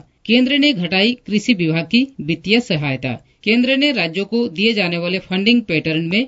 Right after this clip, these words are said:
बदलाव कर दिया है। अब केंद्र प्रायोजित scheme में राज्य सरकार को आधी राशि खर्च करनी होगी। कृषि विभाग को इसकी जानकारी दे दी गई है। पूर्व में भारत सरकार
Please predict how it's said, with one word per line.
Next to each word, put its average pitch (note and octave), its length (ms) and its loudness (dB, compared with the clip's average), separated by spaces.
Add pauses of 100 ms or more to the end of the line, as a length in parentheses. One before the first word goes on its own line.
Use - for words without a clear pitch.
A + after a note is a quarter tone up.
(140)
बदलाव E3 400 -2
कर A3 240 -2
दिया C#3+ 240 -2
है। B2+ 240 -6 (320)
अब G#3 200 0
केंद्र B3 380 2
प्रायोजित F3 540 -2
scheme G#3 340 -2
में A#3 220 0 (120)
राज्य F#3 300 -4
सरकार A#3 360 -2
को B3 180 -4
आधी E3+ 340 0
राशि G3 380 -2 (100)
खर्च G3 260 -2
करनी E3 340 2
होगी। D#3 440 -2 (320)
कृषि A3+ 260 0
विभाग A#3+ 300 2
को C4 200 -4
इसकी G#3 260 -2
जानकारी D#3+ 520 0 (160)
दे E3 200 0
दी G#3 160 2
गई D#3 220 0
है। C#3 220 -2 (340)
पूर्व B3+ 300 4
में D4 180 4
भारत F3 320 -2
सरकार F#3+ 400 -2